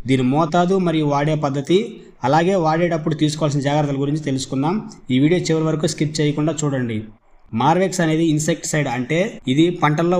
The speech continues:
వచ్చే హానికరమైన పురుగులను నియంత్రించడానికి ఉపయోగపడుతుంది. ము-, ముఖ్యంగా ఆకులను తినే పురుగులు, కాండాన్ని దెబ్బతీసే పురుగులు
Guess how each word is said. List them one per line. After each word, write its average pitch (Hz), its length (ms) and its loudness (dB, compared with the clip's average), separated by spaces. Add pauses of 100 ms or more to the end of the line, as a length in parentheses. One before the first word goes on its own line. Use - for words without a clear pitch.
వచ్చే 160 240 -4
హానికరమైన 160 640 0
పురుగులను 147 400 0
నియంత్రించడానికి 151 560 0
ఉపయోగపడుతుంది. 131 680 -2 (420)
ము-, 123 100 -2 (160)
ముఖ్యంగా 175 440 2
ఆకులను 175 360 2
తినే 165 240 0
పురుగులు, 151 280 2 (220)
కాండాన్ని 156 360 2
దెబ్బతీసే 151 480 0
పురుగులు 147 280 2